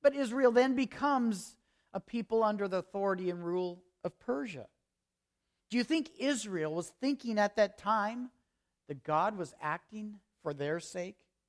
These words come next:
This prophecy was given in the midst of Israel's turmoil and given that they would know God is who he is.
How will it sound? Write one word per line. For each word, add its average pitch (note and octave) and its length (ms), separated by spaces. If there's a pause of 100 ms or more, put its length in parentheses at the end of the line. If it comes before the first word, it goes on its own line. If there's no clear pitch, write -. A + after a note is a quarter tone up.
(1000)
This A3+ 160
prophecy G3+ 680
was D#3 220
given A3 420
in E3+ 120
the D3+ 60
midst G3 440
of D3+ 180
Israel's A3 560
turmoil C#3 640 (1300)
and D3+ 140
given F#3+ 280
that F3 140
they E3+ 100
would E3 180
know D#3 260
God D3+ 580
is C#3+ 180
who D3+ 180
he C3 200
is. B2+ 220